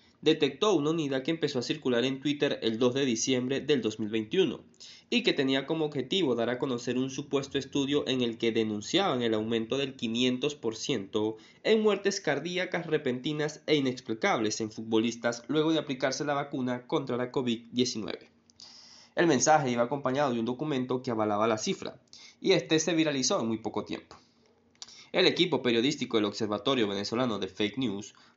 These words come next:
puso el ojo sobre esta aseveración,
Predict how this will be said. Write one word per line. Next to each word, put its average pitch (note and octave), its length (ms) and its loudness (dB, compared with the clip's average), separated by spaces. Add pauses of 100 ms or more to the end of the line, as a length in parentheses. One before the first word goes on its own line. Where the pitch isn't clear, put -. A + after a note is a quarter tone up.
puso F3+ 380 0
el C3 200 4
ojo F#3+ 220 2
sobre D3 360 0
esta D3+ 180 0
aseveración, C3+ 680 0